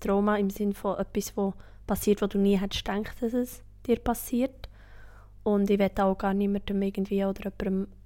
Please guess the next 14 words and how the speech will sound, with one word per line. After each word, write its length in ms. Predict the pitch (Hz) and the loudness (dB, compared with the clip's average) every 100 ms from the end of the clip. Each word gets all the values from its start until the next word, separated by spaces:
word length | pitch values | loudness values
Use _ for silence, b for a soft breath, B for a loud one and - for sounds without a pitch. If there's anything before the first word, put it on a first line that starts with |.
| - - | -10 -10
etwas 360 | - 185 - | -4 -6 -4
absprechen. 840 | 180 - - - 220 - - 240 226 b b b b b - 247 - - - | -6 -4 -6 -2 0 -2 -2 -2 -2 b b b b b -16 -16 -16 -18 -4
Ähm, 260 | 202 190 190 | 2 4 4
aber 220 | 190 190 | 2 4
ich 120 | 196 | 4
rede 200 | 196 190 | 4 2
jetzt 160 | 190 - | -2 -2
hier 180 | - 196 | -2 0
doch 360 | 196 - - | 0 -4 -4
auch 220 | 196 196 226 | -2 0 -2
v-, 260 | - - | -6 -14
von 300 | - 208 196 | -6 -2 -2
etwas 380 | 185 - - - | -2 -4 -8 -10
Traumatisierendem, 1400 | - 190 196 196 - 185 - 202 208 226 240 240 262 | -2 0 0 -2 -4 -4 -2 0 2 2 2 2 0